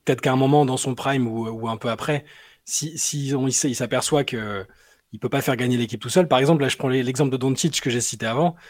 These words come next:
Je sais pas, j'arrive pas à imaginer Doncic en deuxième option. Je sais pas comment il va réagir au fait de,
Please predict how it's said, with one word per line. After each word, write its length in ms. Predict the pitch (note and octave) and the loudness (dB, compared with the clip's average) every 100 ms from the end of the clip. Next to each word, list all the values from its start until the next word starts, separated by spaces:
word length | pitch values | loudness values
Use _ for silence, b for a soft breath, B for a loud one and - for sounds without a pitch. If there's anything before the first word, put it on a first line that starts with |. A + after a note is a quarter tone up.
| b | b
Je 80 | - | -8
sais 140 | A#2 C3+ | -2 2
pas, 200 | F3 C#3 | 4 2
j'arrive 280 | C3 B2+ | 0 0
pas 100 | - | 2
à 60 | F3 | 4
imaginer 340 | D3+ C#3+ C3+ | 4 2 2
Doncic 460 | C#3+ C#3+ - E3+ - | 2 2 0 -2 -2
en 80 | B2 | -2
deuxième 320 | B2+ B2 B2+ | -2 0 0
option. 340 | B2+ - D#3+ | 0 0 0
Je 80 | A2+ | 0
sais 60 | G#2+ | -2
pas 100 | D3 | -2
comment 220 | D3+ C3+ | 0 0
il 80 | B2 | 0
va 100 | B2 | -2
réagir 420 | A#2+ B2 C3 D#3+ | -2 -2 2 2
au 100 | A#2+ | 2
fait 180 | - C#3 | -2 -4
de, 280 | A#2+ G2+ | -4 -6